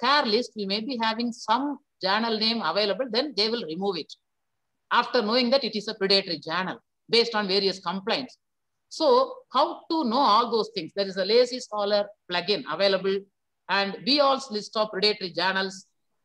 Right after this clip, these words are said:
So be all list dot net, you can visit all those things. In addition to that, there are so many ways. Just I am giving you some hints. The platforms to use, that is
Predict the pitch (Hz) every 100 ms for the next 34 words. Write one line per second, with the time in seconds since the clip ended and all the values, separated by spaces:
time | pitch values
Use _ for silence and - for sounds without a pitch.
0 | _ - 170 240 240 226 220 226 160 196
1 | 196 190 214 - _ 214 233 277 262 254
2 | 277 311 214 226 254 233 226 254 269 190
3 | 180 226 285 269 254 202 190 190 190 208
4 | 233 202 247 277 - - - 320 277 240
5 | 214 220 226 226 - 185 170 190 190 -
6 | - _ _ _ _ _ _ - 196 202
7 | 240 262 285 285 269 240 214 233 - -
8 | - _ _ 202 202 196 -